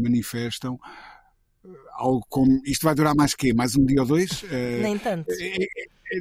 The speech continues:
Speaker 1: pois já, se calhar nem tanto. É, é, é estas coisas que
Speaker 2: Mas porquê
Speaker 1: o
Speaker 2: esta
Speaker 1: Shakespeare
Speaker 2: indignação, não é?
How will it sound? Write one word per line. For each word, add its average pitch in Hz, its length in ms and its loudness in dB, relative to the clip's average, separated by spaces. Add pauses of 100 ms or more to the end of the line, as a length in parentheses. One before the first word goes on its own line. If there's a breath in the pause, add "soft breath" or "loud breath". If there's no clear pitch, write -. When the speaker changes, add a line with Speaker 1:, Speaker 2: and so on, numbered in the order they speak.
(120)
Speaker 1:
pois 165 180 2
já, 139 160 0
se - 120 -8
calhar 156 180 0
nem 160 180 4
tanto. 156 300 0
É, 165 120 -8 (120)
é, 160 80 -4 (340)
é 175 60 -4
estas 175 240 -4
coisas 165 320 -2
que 151 280 -2 (520 soft breath)
Speaker 2:
Mas 220 140 -12
porquê - 300 -12
Speaker 1:
o - 20 -4
Speaker 2:
esta 254 180 -6
Speaker 1:
Shakespeare 247 240 -4
Speaker 2:
indignação, 233 480 4
não 165 140 -6
é? 156 280 -8